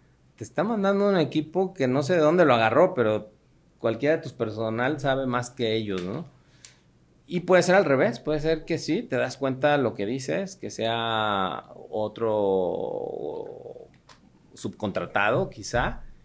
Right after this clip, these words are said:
que resulta que, que puede ser muy flexible. Y, y sí te das cuenta, porque ellos mismos te dicen,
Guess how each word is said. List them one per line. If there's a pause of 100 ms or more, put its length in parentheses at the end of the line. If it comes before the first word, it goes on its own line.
(380)
que
resulta
que, (380)
que (300)
puede
ser
muy
flexible.
Y,
y
sí
te
das
cuenta,
porque
ellos
mismos
te
dicen,